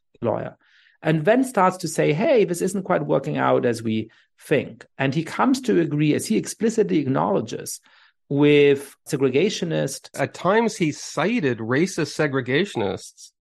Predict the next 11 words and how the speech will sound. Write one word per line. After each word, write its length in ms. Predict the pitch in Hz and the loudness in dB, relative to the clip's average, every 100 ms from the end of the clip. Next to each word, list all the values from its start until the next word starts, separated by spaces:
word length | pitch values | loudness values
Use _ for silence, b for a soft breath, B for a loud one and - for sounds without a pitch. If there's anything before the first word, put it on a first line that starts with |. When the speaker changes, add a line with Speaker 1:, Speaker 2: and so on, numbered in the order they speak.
| - | 0
Speaker 1:
Yeah. 260 | 220 - - _ _ - | 0 0 -8 _ _ -4
So 60 | 156 | -2
the 80 | |
critique 580 | 147 160 156 247 294 294 | 0 -2 -2 2 2 2
from 320 | - 170 139 | -2 0 0
a 60 | 139 | 0
lot 260 | 139 160 151 | 2 4 4
of 160 | 135 - - | 2 -2 -18
the 240 | 156 139 | -12 -6
sort 160 | 127 | -4
of 80 | 135 | -4